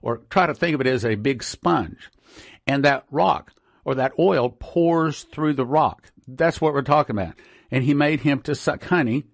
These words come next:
Now, let's talk about honey for just a second. We're gonna get more into it in just a second. There's five colors of honey. Or excuse me, there's five colored crude oil.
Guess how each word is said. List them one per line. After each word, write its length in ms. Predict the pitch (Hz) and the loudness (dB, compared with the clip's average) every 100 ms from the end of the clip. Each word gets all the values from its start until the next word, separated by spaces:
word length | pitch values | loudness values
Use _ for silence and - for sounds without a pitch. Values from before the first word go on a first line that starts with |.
| _ - | _ -4
Now, 220 | 120 - _ _ - | -4 -4 _ _ -10
let's 140 | 98 | -2
talk 200 | 131 127 | 2 2
about 180 | 139 127 | 2 0
honey 220 | 143 139 | 0 0
for 120 | 139 | -2
just 220 | 127 135 | -4 -2
a 20 | - | 0
second. 240 | 139 139 | -2 0
We're 120 | 131 | 0
gonna 120 | 127 | 0
get 100 | 123 | 0
more 200 | 123 135 | 2 2
into 180 | 139 - | 0 -2
it 40 | 139 | -4
in 60 | |
just 160 | 127 143 | -2 0
a 20 | |
second. 220 | 131 123 - - - | 0 -2 -8 -20 -8
There's 200 | - 110 | -4 -4
five 360 | - 147 170 180 | 0 4 4 2
colors 380 | 165 175 175 180 | -2 0 0 -4
of 120 | 160 | -4
honey. 360 | 151 127 113 - _ _ | -2 -2 -4 -10 _ _
Or 40 | |
excuse 220 | 107 - 131 | -4 0 0
me, 60 | |
there's 160 | 110 113 | 0 2
five 280 | 156 175 151 | 2 2 2
colored 340 | 165 160 117 | 0 0 -2
crude 160 | 160 143 | -2 0
oil. 300 | 101 135 | 0 -4